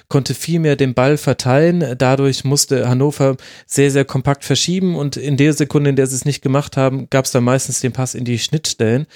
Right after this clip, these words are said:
Und da hat's mich gewundert, Breitenreiter hat dann spät drauf reagiert, hat dann umgestellt auf einen ersten fünf vier eins und dann relativ bald auf einen fünf drei zwei, aber das Wichtige ist quasi die fünf, also auf eine Fünferkette, um eben quasi auch auf diese Breite zu reagieren.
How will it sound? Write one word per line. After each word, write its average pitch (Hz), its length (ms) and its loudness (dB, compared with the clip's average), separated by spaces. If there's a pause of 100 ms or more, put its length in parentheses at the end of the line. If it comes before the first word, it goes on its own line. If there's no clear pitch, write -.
(600)
Und 139 180 0
da 147 100 4
hat's 196 140 0
mich 185 160 0
gewundert, 165 640 0
Breitenreiter 160 680 0
hat 147 160 0
dann 139 240 -2 (200)
spät 160 560 0
drauf 156 400 -4
reagiert, 160 600 0 (420)
hat 127 120 0
dann 131 160 2
umgestellt 180 680 0
auf 127 220 -2
einen 131 140 0
ersten 117 420 -4
fünf 139 220 0
vier 117 180 2
eins 151 260 2
und 127 140 -4
dann 110 120 2
relativ 117 380 0
bald 123 220 -2
auf 120 140 -8
einen 113 80 -2
fünf - 260 -6
drei 113 160 0
zwei, 147 320 0
aber 127 240 2
das 107 160 -4
Wichtige 127 280 -2
ist - 120 -2
quasi 107 240 0
die 104 80 -2
fünf, 190 380 -2
also 113 180 -2
auf 107 140 -6
eine 110 80 0
Fünferkette, 175 680 -2
um 117 160 -2
eben 120 220 -4
quasi 120 300 0
auch 113 120 -4
auf 113 140 -4
diese 117 240 -4
Breite 147 420 -2
zu - 120 -2
reagieren. 143 560 0